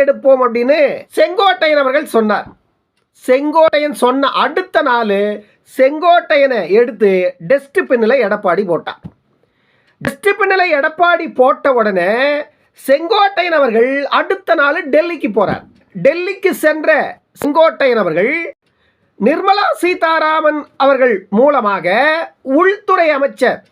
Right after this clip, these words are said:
அமித்ஷா அவர்களை சந்திக்கிறார். உள்துறை அமைச்சர் அமித்ஷா அவர்களுக்கும் செங்கோட்டையன் அவர்களுக்கும் டெல்லியில் நடந்தது என்ன? எடப்பாடி பழனிசாமிக்கும் அமித்ஷா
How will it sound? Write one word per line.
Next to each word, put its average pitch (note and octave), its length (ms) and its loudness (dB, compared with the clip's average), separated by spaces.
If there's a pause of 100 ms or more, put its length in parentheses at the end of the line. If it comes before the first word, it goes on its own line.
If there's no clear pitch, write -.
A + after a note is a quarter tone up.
(140)
அமித்ஷா F4+ 480 -2
அவர்களை B3 260 0 (140)
சந்திக்கிறார். B3 560 -2 (500)
உள்துறை F#4+ 460 -2
அமைச்சர் E4 400 0 (180)
அமித்ஷா F#4 440 -2
அவர்களுக்கும் A3+ 580 0 (680)
செங்கோட்டையன் F4+ 760 0
அவர்களுக்கும் B3+ 580 0 (440)
டெல்லியில் F#4 540 -2
நடந்தது A#3+ 360 0 (140)
என்ன? G#3 120 -2 (520)
எடப்பாடி F#4+ 640 0
பழனிசாமிக்கும் C#4 880 0 (600)
அமித்ஷா G#4 420 -2